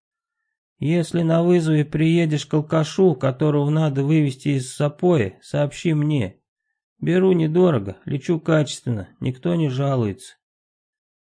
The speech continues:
Люся вдруг начала присматриваться к Ивану. Вскочила и выключила в кухне свет. Зашла сбоку и чуть сзади. «Ты чего?» — удивился Иван.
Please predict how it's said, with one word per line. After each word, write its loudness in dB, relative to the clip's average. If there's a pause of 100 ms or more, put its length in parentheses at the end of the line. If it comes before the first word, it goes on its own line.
Люся -4
вдруг -2
начала -2
присматриваться -4
к -6
Ивану. -2 (500)
Вскочила -2
и 2
выключила -2
в -8
кухне -2
свет. -6 (220)
Зашла -4
сбоку -2
и -8
чуть -6
сзади. -4 (400)
«Ты 0
чего?» — 2
удивился -2
Иван. -10